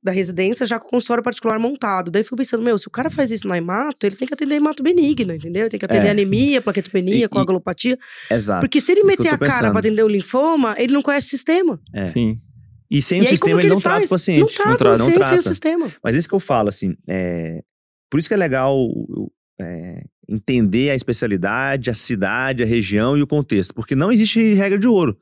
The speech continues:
Speaker 1: Não, não existe.
Speaker 2: É, a primeira vez que a minha ficha caiu forte disso foi no início do M C P, que eu tava conversando com um cirurgião, ele é vascular, ele é da Bahia. E aí, na Bahia, a, a, a,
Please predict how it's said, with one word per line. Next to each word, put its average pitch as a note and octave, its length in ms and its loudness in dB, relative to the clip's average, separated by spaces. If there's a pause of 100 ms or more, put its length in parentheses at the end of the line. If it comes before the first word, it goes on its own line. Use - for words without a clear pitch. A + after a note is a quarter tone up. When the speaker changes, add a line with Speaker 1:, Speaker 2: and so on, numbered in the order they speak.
Speaker 1:
Não, G3+ 240 -2
não G3 80 -8
existe. G3 400 -10
Speaker 2:
É, G#2 300 2
a G2 40 -2
primeira G3+ 300 -2
vez G3 200 0
que - 80 -4
a D#3 40 0
minha D3+ 140 0
ficha D#3+ 240 -4
caiu C3 480 0 (160)
forte C#3+ 400 -2
disso C#3+ 140 -2
foi D3 100 -2
no C3 100 -2
início G#3 260 -2
do G#3+ 60 -2
M F#3+ 100 -2
C D#3 140 -6
P, C#3 260 -6 (360)
que C#3 60 -6
eu C#3+ 60 -4
tava D3+ 240 -4
conversando D3 420 -4
com C#3+ 120 -10 (240)
um B2 40 -8
cirurgião, B2 580 -6
ele C#3 80 -4
é B2 40 -2
vascular, B2+ 640 -6
ele B2 140 -4
é - 20 -8
da - 80 -4
Bahia. C3+ 340 -6 (680)
E A#2+ 100 -2
aí, C#3+ 140 0
na G3+ 100 -4
Bahia, F3 540 -4
a, A#2 600 -8 (260)
a, F2+ 840 -8 (1500)
a, A2 360 -6